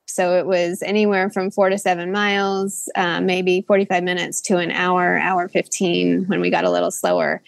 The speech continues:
And then overnight, we decided to double up the legs, um, so that we could have a little bit more rest in between. If we wanted to take a nap, we could.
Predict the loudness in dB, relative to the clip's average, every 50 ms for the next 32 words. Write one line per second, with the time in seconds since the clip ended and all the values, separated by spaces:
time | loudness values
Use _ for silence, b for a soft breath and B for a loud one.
0 | B B B B B -2 0 2 2 2 2 2 2 2 2 2 2 0 0 0
1 | 0 0 -2 -4 -4 -4 -4 -4 -2 -2 0 0 2 2 0 0 -4 -4 -2 0
2 | 0 2 2 2 2 0 -2 -2 -4 -2 0 0 0 0 -2 -4 -4 -6 -10 -14
3 | -14 -14 -14 -10 -8 -6 -4 -4 -2 -4 -4 -6 -6 -4 -2 0 0 0 0 0
4 | -2 -2 0 -2 -2 0 0 0 0 2 2 2 2 2 0 0 -2 -4 -4 -4
5 | -2 -2 -2 -2 -2 -2 -2 0 0 -2 -2 -2 -2 0 0 0 -2 -2 -2 0
6 | 0 0 0 0 0 0 -2 -2 -2 -2 0 0 0 0 0 0 -2 -2 -2 -4
7 | -4 -4 -4 -4 -2 -2 0 0 2 0 0 -2 -4 -6